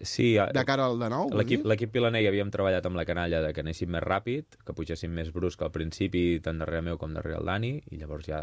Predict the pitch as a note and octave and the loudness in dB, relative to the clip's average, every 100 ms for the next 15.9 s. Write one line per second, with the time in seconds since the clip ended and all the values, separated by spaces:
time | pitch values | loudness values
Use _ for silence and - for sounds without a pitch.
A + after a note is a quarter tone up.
0 | D#2 - - D#2 D#2 D2+ D#2+ D#2+ D#2+ D2+ | -6 -8 -6 -4 -2 -2 -4 -4 -4 -4
1 | D#2+ F2+ F2 G2 G#2+ B2 C3+ - - _ | -4 -2 0 0 2 0 -2 -8 -20 _
2 | _ _ _ - - F2 F2 F2+ G2 E2+ | _ _ _ -8 -2 0 2 0 0 0
3 | F2 F2 F2 E2+ E2+ E2 E2+ E2+ E2+ F2+ | 0 2 2 2 2 2 2 2 2 2
4 | D#2+ D#2 F#2 - E2 E2+ E2 E2 D#2 E2+ | 0 -2 -4 -4 -4 -2 -2 -2 -2 -2
5 | E2+ E2+ E2+ F#2+ A#2 C3+ D3 - - - | -2 -2 0 2 2 -2 -10 -16 -12 -6
6 | D2+ - C#2+ E2+ E2 E2+ F2 F2 F2 G#2 | -4 -4 -2 -2 -2 -2 0 0 2 0
7 | B2+ C3+ - - - D#2+ F2 F2 F#2 G#2 | 0 -4 -6 -12 -6 -4 -2 0 0 0
8 | A2+ - F2 F2 F2 E2+ D#2+ D2+ D2 D#2+ | -2 -6 -2 -2 -2 -4 -4 -4 -6 -10
9 | - - - - F2+ D2 D#2+ E2 D2+ E2 | -18 -14 -14 -14 -10 -6 -6 -4 -2 -2
10 | E2+ D#2+ E2 - G#2 A#2 B2 - - _ | -2 -2 -2 2 4 2 -2 -12 -20 _
11 | _ _ _ - E2+ - D#2+ D#2 D#2+ E2 | _ _ _ -6 -4 -2 -4 -2 -2 -2
12 | E2 E2+ E2+ D#2+ D#2+ D#2 D#2 - - D2+ | -2 -2 -4 -4 -4 -2 -2 -4 -12 -14
13 | C2+ - - D2+ D#2 D#2 D#2 D#2+ F2 E2 | -14 -16 -12 -4 -2 0 0 -2 -2 -2
14 | F2 E2+ - F2 E2+ E2 F2 E2 - F2 | -2 -2 0 2 2 0 0 0 0 -2
15 | F2 E2 D2 - D#2 D2 D2 D#2 D2 | -2 -4 -6 -8 -8 -8 -8 -6 -8